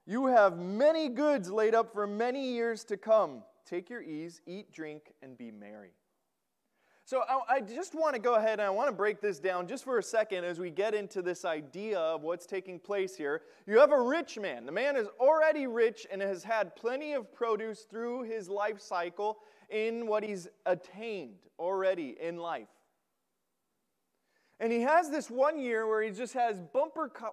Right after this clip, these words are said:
crops and has tons of extra. And instead of saying, "I'm going to bless others with the extra that I have,"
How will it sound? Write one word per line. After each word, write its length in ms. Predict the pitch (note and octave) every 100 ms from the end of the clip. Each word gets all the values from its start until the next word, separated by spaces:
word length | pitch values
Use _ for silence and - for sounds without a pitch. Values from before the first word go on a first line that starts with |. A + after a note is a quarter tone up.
| -
crops 480 | - A#3+ G3+ F#3+ G#3+
and 100 | G3+
has 320 | A3 G#3 F3
tons 380 | - C#4 D4+ D4+
of 120 | C4
extra. 460 | A#3+ B3+ B3 A3+ G3+
And 100 | G3
instead 640 | G#3 G3 - - D4 D#4+
of 220 | F4 E4 B3+
saying, 460 | - C4+ B3+ A3+
"I'm 160 | G#3+ F#3+
going 340 | A3+ C#4 D#4+
to 80 | D#4
bless 560 | A3+ A3 C4 C#4 C4+ - _
others 480 | B3+ C#4 G#3 F#3+ F#3+ - -
with 240 | G3+ B3 B3
the 180 | A3+ A3+ - C4
extra 560 | D4+ - - G3+ F#3+ F3+
that 200 | F3+ F3
I 160 | E3+
have," 560 | E3+ A#3 E3 B2 C#3+